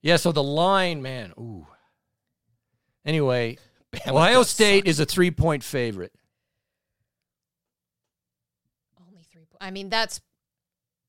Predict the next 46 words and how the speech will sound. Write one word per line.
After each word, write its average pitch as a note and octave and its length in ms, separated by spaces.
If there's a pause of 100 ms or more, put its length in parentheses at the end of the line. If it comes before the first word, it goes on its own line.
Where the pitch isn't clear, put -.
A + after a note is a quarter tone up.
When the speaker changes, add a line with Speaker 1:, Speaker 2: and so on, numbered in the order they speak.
(140)
Speaker 3:
but G3+ 100
it's G3 240
in A3 280
Notre, F3 240
it's E3 180
at G3+ 160
Notre F3 240
Dame. F#3+ 280 (180)
Speaker 1:
That A#2+ 140
Notre B2+ 180
Speaker 3:
Interesting. A#2+ 60
Speaker 1:
Dame, C3 180
dude, A#2 140
I'm C#3+ 100
going A2+ 240
Notre G#2 240
Dame G#2 260
on F#2+ 120
this. F#2 200
Speaker 3:
I - 40
Speaker 1:
I - 40
Speaker 3:
could A#2+ 40
see C3 40
Speaker 1:
really C#3 140
Speaker 3:
Notre - 180
Speaker 1:
do. - 60
I, - 40
Speaker 3:
Dame A#3 460 (120)
Speaker 1:
I C3+ 80
Speaker 3:
pulling A#3+ 160
that A#3+ 160
Speaker 1:
think, G#3+ 80
Speaker 3:
one, A#3 180
Speaker 1:
I D#3 120
think D#3 220
they B2+ 160
can A#2 160
do, C3+ 200
Speaker 3:
pulling B2+ 160
Speaker 1:
I, C#3+ 60
Speaker 3:
that A3 140
one A3+ 100
Speaker 1:
I A3+ 200
Speaker 3:
out. - 40
Speaker 1:
don't A2+ 140
know. G2+ 340